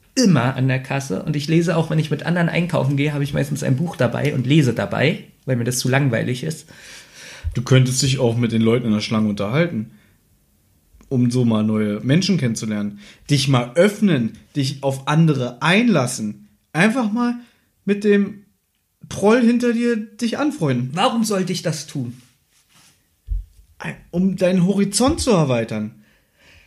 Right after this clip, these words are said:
Speaker 2: Weil das Buch, das kannst du auch zu Hause lesen. Schön entspannt im Ohrensessel.
Speaker 1: So, ich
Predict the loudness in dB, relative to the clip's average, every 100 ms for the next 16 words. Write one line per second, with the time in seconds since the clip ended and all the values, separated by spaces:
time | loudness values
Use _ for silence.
0 | _ 2 2 0 4 4 4 0 0 0
1 | 2 2 4 6 4 2 0 -2 0 2
2 | 2 0 0 2 2 4 4 2 -2 -6
3 | -6 -8 -4 -6 -6 -10 -18